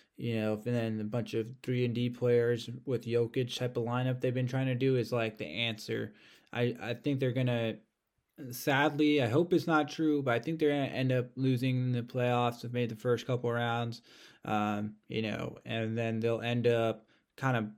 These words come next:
you'll see a different Nuggets team next year. Um, I assume that Jokic is gonna be there, but I wouldn't, like, fully discount that if he wasn't.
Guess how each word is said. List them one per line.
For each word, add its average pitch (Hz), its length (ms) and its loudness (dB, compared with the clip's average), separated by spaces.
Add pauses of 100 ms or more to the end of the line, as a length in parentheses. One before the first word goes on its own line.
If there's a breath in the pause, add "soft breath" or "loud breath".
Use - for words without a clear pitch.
(120)
you'll 135 120 2
see 131 180 0
a 123 80 4
different 123 360 0
Nuggets 113 380 -2
team 113 260 -4
next 110 380 -4
year. 110 320 -4 (320 loud breath)
Um, 107 500 0
I 117 120 -2
assume 139 340 0
that 135 80 4
Jokic 127 400 2
is 127 80 -2
gonna 127 240 2
be 127 180 0
there, 127 200 4
but 113 120 -2
I 110 40 0
wouldn't, 123 580 2
like, 107 380 -2 (420)
fully 113 380 0
discount 113 500 -4
that 127 420 0 (340 loud breath)
if 110 120 -2
he 110 100 -2
wasn't. 117 500 0